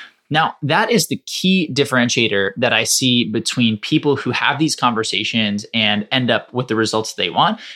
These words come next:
and people who struggle with their networking. It really all comes down to the questions that you ask. So when we think about these people, right, and we think about the process, one thing that I always talk about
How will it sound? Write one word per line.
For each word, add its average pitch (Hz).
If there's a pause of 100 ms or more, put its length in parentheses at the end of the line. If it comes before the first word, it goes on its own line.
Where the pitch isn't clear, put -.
and 135
people 175
who 143
struggle 127
with 110
their 104
networking. -
It 147
really 175 (100)
all 120
comes 110
down 98
to -
the 101
questions -
that 95
you 104
ask. - (520)
So - (300)
when 175
we 208
think 320
about 185
these 135
people, 107
right, 113
and 135
we 131
think 170
about 151
the 120
process, - (240)
one 190
thing 156
that 123
I 123
always 143
talk 104
about 104